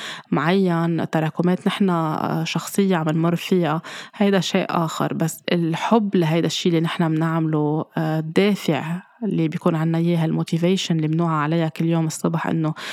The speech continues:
رايحين نعمل شي عن جد، آه، من قلبنا، آه، بيفيد خير الأعلى للجميع، بيساعد، عنا ابتسامة، عنا، آه، حب نحكي مع العالم ونشاركهم ونساعدهم شو ما كان مجال عملنا.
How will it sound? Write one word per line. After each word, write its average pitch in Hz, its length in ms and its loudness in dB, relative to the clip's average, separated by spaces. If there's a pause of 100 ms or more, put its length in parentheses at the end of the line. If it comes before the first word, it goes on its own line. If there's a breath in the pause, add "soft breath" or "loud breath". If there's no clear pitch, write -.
(300 loud breath)
رايحين 190 380 2
نعمل 180 280 2
شي - 240 0
عن 156 160 0
جد، 170 380 0
آه، 175 160 0
من 160 360 2
قلبنا، 165 720 0 (200)
آه، 165 380 0
بيفيد 180 680 0 (720 loud breath)
خير 175 340 0
الأعلى 160 680 0
للجميع، 165 720 0 (340 loud breath)
بيساعد، 165 920 2 (180)
عنا 202 340 2
ابتسامة، 175 680 0
عنا، 170 480 0 (580 loud breath)
آه، 165 140 0
حب 208 280 0 (280)
نحكي 180 300 0
مع 156 180 2
العالم 160 580 0
ونشاركهم 165 640 0
ونساعدهم 160 540 0
شو - 180 -2
ما 180 100 2
كان 165 280 0
مجال 151 340 0
عملنا. 147 520 -2